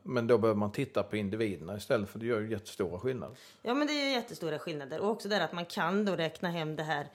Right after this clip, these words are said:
Speaker 2: utan att be avkall på kallningsegenskaper.
Speaker 1: Mm.
Speaker 2: Så, så det finns, finns mycket att hämta genom att använda till-, tillgänglig kunskap och information.
Speaker 1: Ja, och på tal om tillgänglig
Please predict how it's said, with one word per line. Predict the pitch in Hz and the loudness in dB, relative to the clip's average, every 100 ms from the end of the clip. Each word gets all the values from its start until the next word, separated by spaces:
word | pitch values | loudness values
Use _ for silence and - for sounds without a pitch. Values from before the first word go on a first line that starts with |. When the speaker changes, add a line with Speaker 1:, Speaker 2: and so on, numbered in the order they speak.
| - - - | -20 -14 0
Speaker 2:
utan | 220 165 151 | 2 2 -2
att | 139 | -4
be | 165 160 160 | -2 -2 0
avkall | 185 160 151 156 226 - | 0 0 0 -2 -2 -2
på | 170 | -2
kallningsegenskaper. | - 170 160 - - - - 156 - - - 156 - _ _ _ - | -2 -4 -4 -8 -10 -10 -10 -10 -10 -8 -8 -10 -12 _ _ _ -8
Speaker 1:
Mm. | 95 160 - _ _ _ _ _ _ _ - - | -8 -8 -14 _ _ _ _ _ _ _ -20 -12
Speaker 2:
Så, | - 175 156 | -4 -4 -4
så | 190 | -2
det | 196 196 | 0 0
finns, | 196 208 208 - 214 | 0 0 0 -4 -2
finns | 247 262 | -2 2
mycket | 294 302 226 | 0 2 2
att | |
hämta | 277 208 - 165 | 4 2 0 -2
genom | 165 165 165 | 0 0 0
att | 160 - - - - | -4 -6 -16 -14 -8
använda | 196 175 151 151 | -4 -4 -4 -6
till-, | 151 202 156 147 - - _ _ _ _ | -6 -6 -6 -8 -16 -20 _ _ _ _
tillgänglig | 214 156 151 156 160 160 - - - - | -4 0 0 -2 -4 -8 -18 -20 -16 -4
kunskap | 202 165 - - | -2 -2 -8 -8
och | |
information. | 160 - - - - 170 _ - | -8 -8 -10 -8 -12 -12 _ 0
Speaker 1:
Ja, | 156 196 240 - - - - | 8 8 8 -2 -18 -8 8
och | 185 185 - | 8 8 -2
på | 190 | 6
tal | 214 175 165 | 10 10 8
om | |
tillgänglig | 160 208 185 147 143 143 143 139 - | 2 2 4 4 4 4 6 6 4